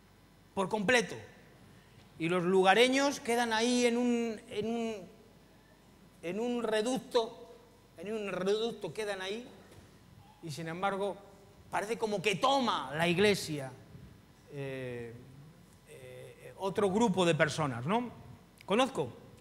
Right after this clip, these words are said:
sabemos, de alguna iglesia que fue establecida en una zona de clase alta. Ya sabéis que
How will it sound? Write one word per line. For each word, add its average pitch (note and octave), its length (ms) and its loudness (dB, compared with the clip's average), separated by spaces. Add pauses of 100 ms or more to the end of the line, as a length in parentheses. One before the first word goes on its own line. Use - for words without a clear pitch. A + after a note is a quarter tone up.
sabemos, D#3 540 0 (500)
de F3+ 60 0
alguna C4+ 220 2
iglesia C#4 320 0
que A3+ 120 0
fue B3+ 120 0
establecida B3 800 2 (480)
en G3 160 4
una B3+ 180 6
zona B3 320 4
de F3+ 220 0
clase A#3 300 6
alta. D3+ 320 4 (440)
Ya F#3+ 120 -2
sabéis A3 300 2
que D3 720 -4